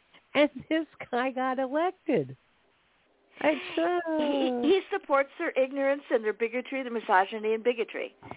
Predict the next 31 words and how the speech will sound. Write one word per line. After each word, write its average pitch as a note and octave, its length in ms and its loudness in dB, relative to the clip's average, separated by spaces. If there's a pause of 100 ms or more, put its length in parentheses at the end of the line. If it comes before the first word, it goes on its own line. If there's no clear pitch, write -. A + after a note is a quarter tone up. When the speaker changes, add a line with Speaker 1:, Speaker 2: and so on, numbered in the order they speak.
(340)
Speaker 2:
and A3+ 160 4
he B3 160 0
makes C4 380 2
them A#3 240 -4
feel G#3+ 200 6
mon-, G#3 420 2 (140)
you G3 100 -4
know, E3 280 2 (280)
mainstream G3+ 800 0
instead F#3 500 0
of F#3 240 4
the F#3+ 80 0
lunatic F#3 500 -4 (120)
fringe. D#4 360 -2 (960)
Speaker 1:
Well, E3+ 280 4 (140)
it's E3 220 4
a C#3+ 40 -4
crazy F3+ 440 0
thing F3+ 160 6
Speaker 2:
And D#3+ 100 0
Speaker 1:
'cause D3+ 140 0
when D3 180 4
you D#3+ 160 0
think F#3 180 0
about C#3+ 300 2
it, B2 120 0
you C3+ 100 0
know, C3 120 4
that D#3 160 4
hundred E3 280 0
and D3+ 100 -4